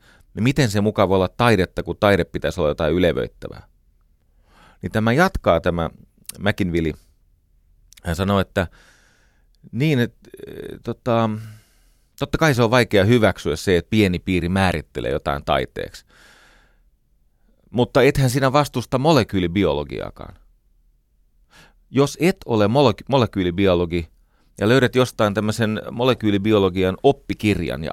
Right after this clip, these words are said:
avaat sen satunnaisesta kohdasta, etkä ymmärrä mitään, mitä siellä puhutaan, ethän sä siitä suutu molekyylibiologialle.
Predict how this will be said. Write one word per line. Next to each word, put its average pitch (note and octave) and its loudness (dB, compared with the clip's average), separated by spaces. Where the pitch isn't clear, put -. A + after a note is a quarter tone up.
avaat C3+ 2
sen G#2 -2
satunnaisesta F2 -2
kohdasta, F2 0
etkä D3+ -2
ymmärrä D#3 2
mitään, B2 2
mitä D#2+ -4
siellä C#2+ -4
puhutaan, D#2+ -10
ethän C3+ -2
sä D#3 -2
siitä D3+ -2
suutu G#2 -2
molekyylibiologialle. A1 -6